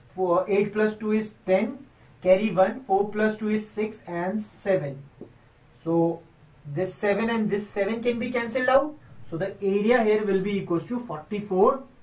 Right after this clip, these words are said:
meter square. So the total surface area of this tent will be forty-four meter square.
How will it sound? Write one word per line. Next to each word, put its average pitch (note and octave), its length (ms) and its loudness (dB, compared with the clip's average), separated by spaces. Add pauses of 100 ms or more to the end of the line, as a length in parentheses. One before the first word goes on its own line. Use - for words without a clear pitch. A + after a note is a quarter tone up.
(140)
meter F#3+ 560 0 (320)
square. - 460 0 (840)
So F3 120 -6
the F#3 340 2 (440)
total F#3+ 360 4
surface B3+ 400 -2
area A#3+ 240 -2
of B3+ 180 2
this B3+ 240 0
tent A#3 340 0
will G#3 180 0
be A#3+ 160 -2
forty-four A3+ 760 2
meter B3+ 340 -2
square. C#4 400 4